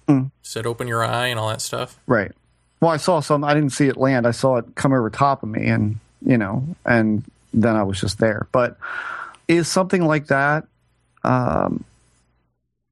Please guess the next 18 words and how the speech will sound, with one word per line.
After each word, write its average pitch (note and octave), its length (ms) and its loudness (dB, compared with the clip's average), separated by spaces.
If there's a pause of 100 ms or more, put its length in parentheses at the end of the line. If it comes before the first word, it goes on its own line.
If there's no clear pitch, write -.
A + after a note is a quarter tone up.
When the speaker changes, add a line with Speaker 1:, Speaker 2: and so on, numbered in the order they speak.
(280)
Speaker 1:
just D3 260 4
another D3 360 2
avatar C3 680 2
of A#2+ 200 0
the A#2 80 2
same D3 300 0
thing C3+ 260 0
that A2+ 100 -4
we B2 120 4
see A#2+ 260 2
walking A#2 400 2
around A2 320 4
on G#2 380 0
legs? - 600 -2 (1120)
Like, C#3+ 120 0
I D3 140 2
don't C#3 180 0
know. D#3 360 0